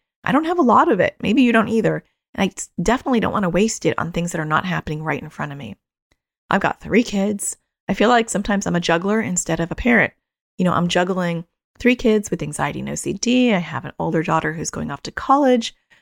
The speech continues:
I've been a widow this past year. I'm doing it by myself. I don't have any family here. And it's like, what ball is in the air? I can't worry about someone adding another ball to my juggling. I gotta keep on the eye.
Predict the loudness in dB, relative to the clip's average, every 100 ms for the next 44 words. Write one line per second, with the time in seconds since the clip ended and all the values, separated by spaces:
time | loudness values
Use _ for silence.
0 | _ -6 -4 -4 -4 -2 2 4 4 2
1 | 0 0 -2 -2 -4 -2 0 0 -2 -6
2 | _ _ -8 -6 -2 -2 -2 -6 -8 -8
3 | 2 6 6 2 -4 _ _ _ -2 -2
4 | -2 -6 -8 -4 2 4 4 2 -2 -4
5 | -6 _ _ _ 0 0 0 2 0 0
6 | 2 2 4 4 6 4 2 0 2 2
7 | 2 0 -8 -10 -10 -10 -12 -2 2 4
8 | 6 4 4 2 -2 0 -2 -2 -4 -4
9 | -4 -4 -6 -4 -4 0 4 2 2 _
10 | _ -4 2 2 2 0 0 2 2 0
11 | -10 _ _ _ _ _ -12 -2 4 4
12 | 4 2 4 4 4 4 2 0